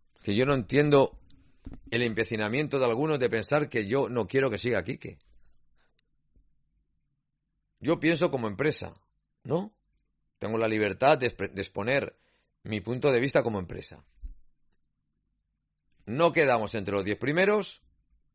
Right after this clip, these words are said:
no se cumple el objetivo. Luego la empresa es libre de cesar o no cesar. Pero yo como empresa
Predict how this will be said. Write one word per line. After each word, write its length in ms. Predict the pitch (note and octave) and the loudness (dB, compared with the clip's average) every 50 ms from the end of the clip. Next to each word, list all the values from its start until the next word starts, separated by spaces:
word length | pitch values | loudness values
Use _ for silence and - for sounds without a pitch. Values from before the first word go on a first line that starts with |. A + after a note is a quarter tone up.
| _ _ _ _ _ _ _ _ _ _ - - - | _ _ _ _ _ _ _ _ _ _ -20 -20 -12
no 180 | - G#2+ C3 C3 | -6 -4 -2 -2
se 140 | C3 C#3+ A2+ | -2 -4 -4
cumple 220 | B2 A2+ G#2 A2+ | -6 -4 -2 0
el 60 | G#2+ | 0
objetivo. 520 | G#2 - - F2+ - - - - D2 - _ _ _ _ _ _ _ _ - - - - _ _ _ _ _ _ _ _ - - - - - - _ _ _ _ _ _ _ _ _ _ - | 0 -2 -2 -6 -6 -8 -14 -16 -20 -20 _ _ _ _ _ _ _ _ -20 -20 -20 -20 _ _ _ _ _ _ _ _ -20 -20 -20 -20 -20 -20 _ _ _ _ _ _ _ _ _ _ -8
Luego 240 | - G2 F2+ G#2 | -6 -4 -4 -2
la 80 | G#2 G#2+ | -2 -4
empresa 360 | G#2 - B2+ D3 C#3+ - D#3+ | -4 -2 -4 -4 0 0 0
es 60 | C#3+ | 0
libre 560 | B2 A#2+ C3+ C#3+ C3+ A#2 G2 F#2 E2+ - _ _ _ _ _ _ _ _ _ _ _ _ _ _ _ | 0 0 0 0 0 0 -2 -4 -6 -8 _ _ _ _ _ _ _ _ _ _ _ _ _ _ _
de 140 | - G2+ G#2 | -8 -8 -6
cesar 580 | G#2+ G#2 F#2 - D3 D#3 F3+ G3+ G3+ - - _ _ _ _ _ _ _ _ _ _ _ _ | -6 -8 -4 0 2 2 2 2 0 -4 -10 _ _ _ _ _ _ _ _ _ _ _ _
o 100 | F#2+ G2 | -8 -8
no 100 | G#2+ G#2 | -6 -6
cesar. 420 | - G#2+ - A2+ G2 - - _ _ _ _ _ _ _ _ _ _ _ _ _ _ _ _ _ _ _ _ _ _ _ _ _ _ _ _ _ _ _ _ _ _ _ _ | -8 -6 -4 -4 -4 -4 -6 _ _ _ _ _ _ _ _ _ _ _ _ _ _ _ _ _ _ _ _ _ _ _ _ _ _ _ _ _ _ _ _ _ _ _ _
Pero 140 | - G2+ F#2+ | -6 -6 -4
yo 160 | F#2 G2 G2+ | -2 -2 -4
como 160 | - G#2 A2+ A2+ | -4 -4 -4 -4
empresa 520 | G#2 - C3 C3 - E3+ F3 F#3 - | -2 -4 -4 -2 -2 -2 -4 -4 -6